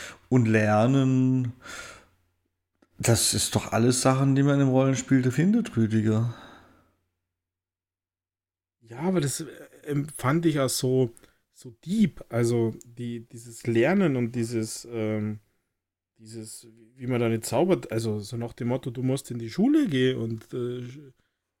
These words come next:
Speaker 2: äh, Schulbank drücken und keine Ahnung, wie das dann, äh, funktionieren soll.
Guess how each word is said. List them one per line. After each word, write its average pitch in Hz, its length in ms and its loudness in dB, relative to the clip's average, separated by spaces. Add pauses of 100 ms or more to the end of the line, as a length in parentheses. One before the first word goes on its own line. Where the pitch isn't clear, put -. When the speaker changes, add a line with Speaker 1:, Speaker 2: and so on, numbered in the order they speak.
(140)
Speaker 2:
äh, 110 300 -20
Schulbank 202 520 0
drücken 120 460 0
und 110 120 -4
keine 117 280 -6
Ahnung, 190 280 0
wie 143 80 2
das 131 140 -4
dann, 110 340 -4 (180)
äh, 117 40 -20
funktionieren 117 580 -4
soll. 143 220 -2